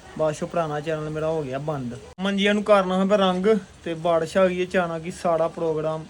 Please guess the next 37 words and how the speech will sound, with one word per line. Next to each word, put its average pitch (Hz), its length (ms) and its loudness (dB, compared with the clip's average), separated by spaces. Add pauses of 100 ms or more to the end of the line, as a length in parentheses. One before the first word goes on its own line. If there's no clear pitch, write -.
ਖਰਾਬ 151 360 0
ਹੋ 151 140 0
ਗਿਆ 139 180 -2
ਜੀ। 135 160 -8 (140)
ਰੰਗ 175 240 -2
ਮੈਂ 190 140 2
ਕਰ 185 200 4
ਛੱਡਿਆ, 190 360 2 (320)
ਉਂਝ 180 140 -4
ਬਾਰਿਸ਼ 170 380 2
ਆ 180 100 4
ਗਈ 165 100 0
ਜੇ, 175 60 -4
ਪਤਾ 175 220 0
ਨਹੀਂ 175 120 -4
ਖਰਾਬ 170 320 0
ਹੁੰਦਾ 170 240 -2
ਕਿ 147 60 -6
ਸਹੀ 165 260 -4
ਹੁੰਦਾ, 170 200 -2
ਬਾਅਦ 170 300 0
ਚ 175 60 -6
ਵੇਖਾਂਗੇ। 165 500 -6 (420)
ਅਗਰ 175 240 0
ਖੁੜਿਆ 165 340 2
ਨਾ 165 240 -2
ਤੇ 156 160 -6
ਹਜੇ 185 220 4
ਤੱਕ 165 200 0
ਤੇ 185 120 -2
ਸਹੀ 180 320 0
ਹੈ, 165 40 -6
ਬਾਕੀ 180 320 -2
ਮਿਲਾਂਗੇ 170 360 -4
ਨੈਕਸਟ 175 260 -6
ਵੀਡੀਓ 196 260 0
ਚ। 190 60 -4